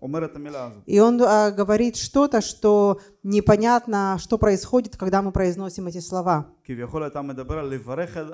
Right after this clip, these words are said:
Speaker 1: את אדוני.
Speaker 2: В-, сначала мы вроде бы говорим о том, чтобы благословить Бога.
Speaker 1: אבל תהליך בסופו של מסת-,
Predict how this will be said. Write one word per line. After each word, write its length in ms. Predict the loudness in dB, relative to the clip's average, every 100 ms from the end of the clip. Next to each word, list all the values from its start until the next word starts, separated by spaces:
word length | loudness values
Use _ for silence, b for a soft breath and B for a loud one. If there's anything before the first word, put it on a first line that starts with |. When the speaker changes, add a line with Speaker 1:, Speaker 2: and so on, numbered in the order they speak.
| -18
Speaker 1:
את 100 | -14
אדוני. 420 | -12 -8 -8 -8 -12 -18 _
Speaker 2:
В-, 260 | -18 -12 -4
сначала 480 | -2 2 2 4 4
мы 120 | 4
вроде 280 | 6 4 2
бы 100 | 2
говорим 440 | 2 2 2 -2
о 60 | -2
том, 200 | -2 -4
чтобы 240 | -4 -2
благословить 560 | -2 -2 -4 -2 -2 2
Бога. 420 | 2 2 -2 -6 _ _ -20
Speaker 1:
אבל 140 | -16 -14
תהליך 340 | -12 -10 -10
בסופו 320 | -10 -10 -10
של 120 | -10 -10
מסת-, 320 | -12 -12